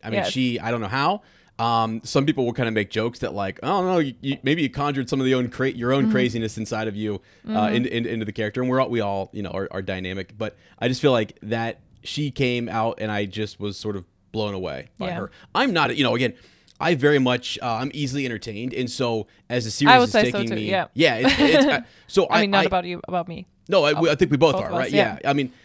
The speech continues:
Speaker 1: but
Speaker 2: It's
Speaker 1: like,
Speaker 2: like, "Oh, that's awesome."
Speaker 1: the characters
Speaker 2: <laughs>
Speaker 1: we're meant to not like, we're just like, "I don't like 'em." But
Speaker 2: Yeah.
Speaker 1: now as I get to know some of the actors behind them, I'm like, "Azula's interesting. She's okay." I, before I
Speaker 2: Yeah.
Speaker 1: was just like, "Okay, enough of her. She's crazy. Get her off the screen,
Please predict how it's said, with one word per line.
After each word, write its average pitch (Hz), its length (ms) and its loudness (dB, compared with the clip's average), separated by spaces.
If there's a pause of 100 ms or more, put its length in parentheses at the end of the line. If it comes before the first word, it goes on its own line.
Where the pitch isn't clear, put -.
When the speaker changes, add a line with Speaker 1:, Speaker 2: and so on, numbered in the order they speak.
Speaker 1:
but 143 80 2
Speaker 2:
It's 160 60 4
Speaker 1:
like, 143 220 -2
Speaker 2:
like, 294 80 2
"Oh, 302 60 2
that's 277 160 -6
awesome." 202 360 -4
Speaker 1:
the 156 100 6
characters 240 400 4
Speaker 2:
<laughs> 277 100 8
Speaker 1:
we're 139 120 6
meant 127 280 -2
to 135 100 -4
not 117 240 -4
like, 117 220 -2
we're 120 100 -4
just 117 140 -6
like, 101 140 -4
"I 104 60 -2
don't 98 120 -6
like 90 240 -8
'em." 78 140 -18 (260)
But 147 120 0
Speaker 2:
Yeah. 190 100 -2
Speaker 1:
now 147 240 0
as 151 100 0
I 156 60 2
get 143 140 -4
to 131 60 -2
know 127 140 2
some 123 220 -4
of 113 40 -6
the 107 140 -2
actors 104 300 -4
behind 107 260 -6
them, 123 80 -4
I'm 107 60 -6
like, 95 160 -8
"Azula's 101 540 -8
interesting. 98 520 -10
She's 110 100 -10
okay." 101 360 -6
I, 104 60 -6
before 147 300 -2
I 202 40 6
Speaker 2:
Yeah. 196 60 6
Speaker 1:
was 190 60 -2
just 113 160 -6
like, 101 200 -6
"Okay, 113 400 -2
enough 113 200 -4
of 120 60 -8
her. 117 240 -4
She's 110 160 -8
crazy. 107 500 -4
Get 120 120 -4
her 127 60 2
off 123 80 -4
the - 60 -16
screen, 107 480 -8